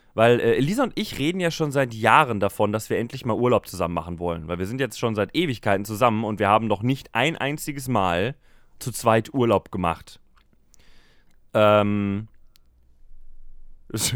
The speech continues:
fällt mir gerade auf, schaffen wir dann auch nicht, ne? Nö. <laughs> Fuck.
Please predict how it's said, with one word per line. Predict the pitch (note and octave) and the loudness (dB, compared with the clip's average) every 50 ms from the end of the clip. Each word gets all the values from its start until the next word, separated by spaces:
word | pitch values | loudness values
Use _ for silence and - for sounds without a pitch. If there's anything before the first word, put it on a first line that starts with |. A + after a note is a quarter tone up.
| G2 - | -6 -8
fällt | - - B2 A#2 B2+ | -6 -2 -2 -2 -2
mir | B2 | 0
gerade | A2 A2 A2+ A2 | 0 2 2 2
auf, | A2+ - | 2 0
schaffen | - B2 A2+ - | -2 -4 -4 -4
wir | A#2+ G#2+ | -4 -4
dann | A2+ A2 | -4 -2
auch | G#2+ A#2+ | -2 -4
nicht, | G#2 F#2+ F#2+ F#2+ | -4 -6 -8 -8
ne? | G2 A2 B2+ _ _ _ _ _ _ _ _ _ _ _ _ - | -10 -12 -12 _ _ _ _ _ _ _ _ _ _ _ _ -2
Nö. | - G#3 | -2 0
<laughs> | - - G4+ - - - G#4+ - - - - - A#4 G4+ - - - | 4 4 2 2 2 2 0 0 0 -2 -18 -14 -14 -14 -12 -6 -2
Fuck. | - C#3+ - | -2 -2 -2